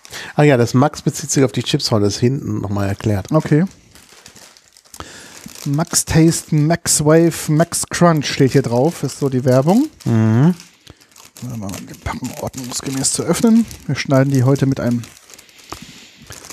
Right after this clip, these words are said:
Speaker 2: mit einer Schere auf. Oh ja, man sieht es auch schon. Oh, im, oh,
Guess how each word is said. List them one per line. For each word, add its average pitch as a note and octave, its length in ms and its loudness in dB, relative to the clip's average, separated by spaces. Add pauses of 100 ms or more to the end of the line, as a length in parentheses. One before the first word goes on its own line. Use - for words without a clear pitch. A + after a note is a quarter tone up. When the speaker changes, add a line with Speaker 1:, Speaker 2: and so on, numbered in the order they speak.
(140)
Speaker 2:
mit C#3 220 -6
einer B2+ 240 4
Schere F3+ 380 4
auf. A3+ 320 0
Oh E3 140 6
ja, A#2+ 140 6
man B2+ 140 4
sieht C3+ 140 2
es F3+ 140 0
auch F#3+ 160 2
schon. B3 260 4 (1200)
Oh, F#3 180 4 (200)
im, C3 120 -2
oh, D#3+ 480 -2